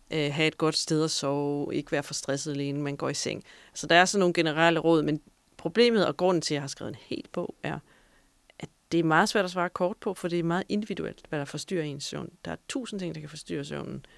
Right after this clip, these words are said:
Og så det, man skal gøre, hvis man synes, man sover dårligt, det er at prøve at finde ud af, hvad det er, der forstyrrer,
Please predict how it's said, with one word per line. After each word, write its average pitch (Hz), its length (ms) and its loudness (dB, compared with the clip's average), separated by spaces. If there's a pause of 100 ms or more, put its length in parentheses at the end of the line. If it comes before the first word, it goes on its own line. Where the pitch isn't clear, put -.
(380)
Og 151 320 2 (160)
så 165 220 2 (300)
det, 214 100 6
man 233 120 2
skal 170 160 -2
gøre, 165 180 6
hvis 180 120 -4
man 143 160 -2
synes, 160 160 -8
man 143 120 -4
sover 135 200 -6
dårligt, 185 420 -2
det 175 60 -4
er - 20 -4
at - 40 -20
prøve 190 360 -4
at 220 60 -2
finde 202 160 0
ud 180 40 2
af, 165 60 -2
hvad 151 140 -4
det 143 120 -6
er, 143 100 -6
der 156 80 -10
forstyrrer, - 480 -10